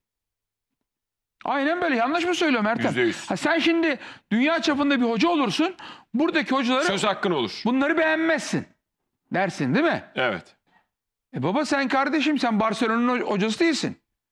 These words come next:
Speaker 1: Barcelona'yı çalıştırmadın da, değil mi? E sen kalkıyorsun, geliyorsun, bu takımın oyuncuları da bunlar. Sen bu takımın oyuncularını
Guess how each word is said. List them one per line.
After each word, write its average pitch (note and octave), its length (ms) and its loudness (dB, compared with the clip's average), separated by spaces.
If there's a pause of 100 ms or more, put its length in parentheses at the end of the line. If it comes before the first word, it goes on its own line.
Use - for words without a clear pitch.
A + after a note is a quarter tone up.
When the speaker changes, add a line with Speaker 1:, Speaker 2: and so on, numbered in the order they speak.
(360)
Speaker 1:
Barcelona'yı A3 500 0
çalıştırmadın G#3 680 0
da, G3+ 180 0 (920)
değil E4 160 0
mi? F#3+ 200 -4 (680)
E - 80 -6
sen C#4 240 -2
kalkıyorsun, D#4+ 640 -2 (380)
geliyorsun, C#4+ 560 0 (320)
bu G#3 160 2
takımın A#3+ 340 -2
oyuncuları A3+ 480 2
da F#4 80 2
bunlar. E4+ 320 0 (1200)
Sen B3 380 -2
bu D#4 80 0
takımın A#3+ 340 0
oyuncularını A#3 640 0